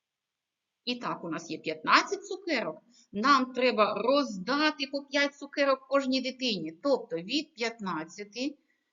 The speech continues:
ми будемо віднімати по п'ять.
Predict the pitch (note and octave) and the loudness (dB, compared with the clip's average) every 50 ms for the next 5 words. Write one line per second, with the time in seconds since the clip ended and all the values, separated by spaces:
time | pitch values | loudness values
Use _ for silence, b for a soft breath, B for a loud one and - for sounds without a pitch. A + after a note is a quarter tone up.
0 | _ _ A3+ B3 D4+ F#4 F#4 D#4+ C4+ C#4 C4+ A#3+ F#3 G3 G3 F#3 E3+ E3 - - | _ _ -2 0 2 2 0 0 -2 -2 -2 -2 0 -2 -2 -2 -4 -6 -8 -10
1 | - F#3 G3 G#3 B3 C#4 D4 C#4 A#3 C4 C4+ C#4 C#4 C4+ C4 B3+ C4+ C4 F4 E4+ | -12 -14 -4 2 4 6 6 6 6 6 6 6 4 4 2 2 2 0 0 -2
2 | E4+ - D#4+ E4 - - - D#4+ E4 D#4+ D#4+ - C4 D4 D#4+ D#4 C#4+ A#3+ F3+ D#3 | -2 -2 -4 -4 -4 0 2 2 2 2 -2 -6 -2 2 4 6 6 6 6 4
3 | - - - - | 0 -8 -16 -20